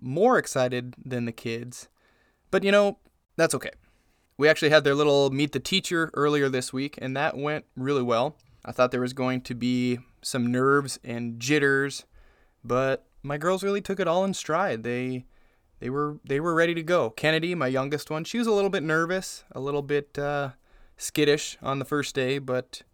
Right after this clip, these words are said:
she did just fine. No tears, so that's perfect. And my older daughter, Olivia, she rides the bus, so we walked her down to the bus stop, and she lined up with all the other students, and, and she was happy. She took off, so.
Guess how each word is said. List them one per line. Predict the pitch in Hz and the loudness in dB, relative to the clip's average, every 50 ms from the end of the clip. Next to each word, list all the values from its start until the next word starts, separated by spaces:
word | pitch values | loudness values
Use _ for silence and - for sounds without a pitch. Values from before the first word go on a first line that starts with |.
| _ _ | _ _
she | - - 135 | -8 -6 -4
did | 139 151 151 | -4 -4 -4
just | 165 143 - | -4 -4 0
fine. | - 180 123 110 | 2 2 2 2
No | 117 127 147 | 2 0 0
tears, | - - - 190 156 107 - - | -2 -2 -4 -4 -4 -4 -6 -8
so | - - - 117 117 113 113 113 110 _ _ - | -12 -10 -8 -6 -4 -4 -6 -8 -10 _ _ -8
that's | 117 120 123 - | -8 -8 -8 -6
perfect. | - - 139 127 - - - - - _ _ _ _ _ _ - | -4 -2 -2 -2 -4 -8 -14 -14 -20 _ _ _ _ _ _ -8
And | - 117 | -4 0
my | 117 123 | 4 6
older | 139 156 165 156 151 | 6 6 6 4 6
daughter, | 147 147 143 147 147 143 135 | 8 8 10 10 8 6 4
Olivia, | 131 139 143 143 151 151 147 143 | 4 2 2 2 2 2 2 0
she | - - 143 | 0 -2 0
rides | 135 139 139 135 127 | 4 4 4 4 2
the | 123 120 | -2 0
bus, | 120 127 139 143 139 - | 4 6 6 6 4 2
so | - - 113 | -4 -6 -6
we | 120 120 | -4 0
walked | 120 131 131 131 - | 2 2 2 2 0
her | 135 | -2
down | 123 127 127 | -2 -2 -2
to | 123 | -2
the | 120 | -4
bus | 117 123 127 127 - | -2 0 0 0 0
stop, | - - 123 123 123 120 - - | 2 2 4 4 4 2 0 -4
and | 117 104 - _ _ _ _ _ _ _ _ _ _ | -10 -10 -10 _ _ _ _ _ _ _ _ _ _
she | - - 131 | -14 -8 -6
lined | 120 117 120 120 120 120 | -4 -2 -2 -2 -2 0
up | 123 127 127 127 - | 2 2 2 2 -2
with | 120 - | -4 -2
all | 117 120 | -2 -2
the | 120 123 | -2 -2
other | 120 117 113 117 | -2 -4 -4 -6
students, | - - - 147 143 139 147 156 160 - - | -8 -4 -2 -2 -2 -2 -4 -8 -8 -8 -6
and, | 131 117 120 120 123 - _ _ _ _ _ _ _ _ _ _ _ _ _ _ _ - - | -4 -4 -4 -4 -4 -6 _ _ _ _ _ _ _ _ _ _ _ _ _ _ _ -20 -16
and | - 107 117 117 | -14 -12 -12 -10
she | 120 - 139 | -10 -8 -8
was | 165 170 | -6 -2
happy. | - 175 208 214 - - - - | 0 0 0 0 -2 -8 -10 -12
She | - - 127 | -14 -12 -10
took | 127 - 135 127 | -10 -8 -8 -4
off, | 135 135 - - - - | -2 -2 -2 -2 -4 -14
so. | - - - - | -14 -12 -12 -12